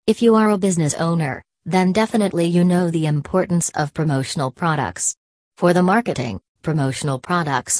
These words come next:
are really beneficial and it gives the attention which the business needs. Print Shop Charlotte N C provides you the perfect promotional products at affordable prices. Even if you are mailing your products which are promotional,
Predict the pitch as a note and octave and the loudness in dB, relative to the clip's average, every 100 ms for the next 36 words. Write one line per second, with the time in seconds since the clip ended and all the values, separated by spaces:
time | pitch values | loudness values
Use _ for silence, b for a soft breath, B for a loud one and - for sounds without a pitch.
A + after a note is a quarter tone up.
0 | - C#3+ D3 F3 F#3+ F#3+ F#3 G#3+ D#3 D#3 | -2 -4 0 0 0 0 2 2 2 -2
1 | C#3 F3 F3 D3+ D#3 D3+ D#3 C#3+ D3 C#3+ | -2 -2 -2 -2 -2 0 -2 -2 -2 -2
2 | C#3 - C#3+ C3+ C3 B2 C#3 - - C#3+ | -4 -2 -4 -2 -2 -2 -4 -4 -6 -2
3 | D#3+ C#3+ A#2 - D3+ D#3+ C3+ A#2+ - - | 0 0 -2 -2 -2 0 -2 -4 -4 -6
4 | _ _ _ _ - E3 - - A#3 D#3+ | _ _ _ _ -2 -2 -2 -2 0 0
5 | - F#3 F3+ F#3+ G3 G#3 A3 - D3+ C3+ | 0 2 4 2 0 2 2 0 -2 -2
6 | D3 D3+ D3+ D#3+ D#3+ D#3+ D3 C#3+ - D#3+ | -2 0 0 0 -2 -4 -2 -2 -2 0
7 | F3 - - E3+ E3 D#3+ - F3 D#3+ F3 | -2 -4 -4 0 2 0 -2 -4 -2 -2
8 | F3 D3 B2 - - C3+ E3 - F3 F#3 | -2 0 -4 -4 -4 -2 -4 0 0 2
9 | F3 E3 - E3 D#3+ - C#3 - - _ | 0 -2 -2 -4 -2 -2 -2 -2 -4 _
10 | _ _ _ F#3 G3+ G#3+ F#3 - B3 C#4 | _ _ _ 0 2 2 0 0 2 2
11 | C4+ A3 F#3 F#3 C#3+ C#3 C#3+ C#3 - D#3 | 4 4 4 2 0 0 -2 -4 -2 -2
12 | D3+ D3+ - - - F3 E3+ F#3 F3+ F3+ | 0 -2 -4 -4 -2 -2 -2 -2 0 0
13 | - C#3 B2 | -2 -4 -4